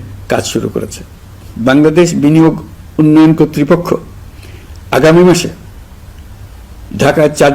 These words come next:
দিনব্যাপী আন্তর্জাতিক বিনিয়োগ সম্মেলন করছে। বিশ্ববিখ্যাত অনেক বিনিয়োগকারী এতে অংশ নেবেন। ইতিমধ্যে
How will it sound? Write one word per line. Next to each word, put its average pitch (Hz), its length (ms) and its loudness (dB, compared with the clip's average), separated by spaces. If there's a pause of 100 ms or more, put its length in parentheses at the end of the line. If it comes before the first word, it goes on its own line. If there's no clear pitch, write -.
দিনব্যাপী 143 400 2
আন্তর্জাতিক 127 640 0
বিনিয়োগ 127 300 0 (100)
সম্মেলন 135 440 0
করছে। 135 260 -4 (1000)
বিশ্ববিখ্যাত 185 680 0 (200)
অনেক 175 260 2
বিনিয়োগকারী 131 560 0 (520)
এতে 127 240 -2
অংশ 120 180 0
নেবেন। 113 260 -4 (640)
ইতিমধ্যে 156 500 2